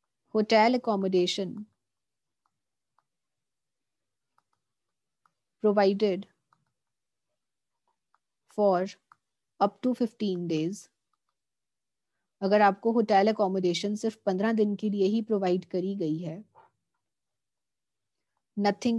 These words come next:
is taxable। ठीक है जी,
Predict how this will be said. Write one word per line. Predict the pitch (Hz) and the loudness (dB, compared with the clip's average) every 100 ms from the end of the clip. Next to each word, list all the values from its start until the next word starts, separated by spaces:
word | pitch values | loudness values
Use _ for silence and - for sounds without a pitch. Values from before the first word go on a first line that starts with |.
| 226 | -2
is | - | -2
taxable। | 160 165 - - - - _ _ _ _ _ _ _ _ _ _ _ _ _ _ _ _ _ _ _ _ _ _ _ _ _ _ _ _ | -6 -6 -10 -12 -12 -20 _ _ _ _ _ _ _ _ _ _ _ _ _ _ _ _ _ _ _ _ _ _ _ _ _ _ _ _
ठीक | 208 220 | -4 0
है | |
जी, | 214 277 311 | 0 -2 -6